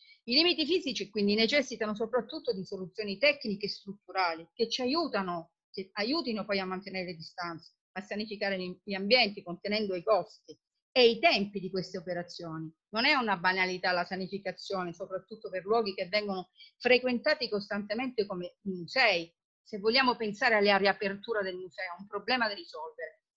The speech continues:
eventualmente sistemi per la sanificazione a basso costo e facilmente trasportabili. Capire il fabbisogno, quello che è, è, è, è, è,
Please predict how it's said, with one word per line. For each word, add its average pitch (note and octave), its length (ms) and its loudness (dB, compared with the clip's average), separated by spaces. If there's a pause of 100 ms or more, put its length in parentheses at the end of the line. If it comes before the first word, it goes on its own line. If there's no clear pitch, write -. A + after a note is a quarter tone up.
eventualmente A3 760 0
sistemi A3+ 460 -2
per F#3 140 -4
la F#3+ 100 0
sanificazione G3 720 -6
a F3 60 -2
basso B3 420 0
costo F#3+ 480 -10 (100)
e B3 140 -2
facilmente C#4 560 -2
trasportabili. E3+ 880 -4 (1000)
Capire A4 340 10
il F#4+ 60 8
fabbisogno, F#3+ 1080 0
quello A#3 300 4
che A#3 120 2
è, A3 420 6
è, G3+ 260 -2
è, G#3+ 520 -6
è, G3 160 -8
è, G3+ 280 -6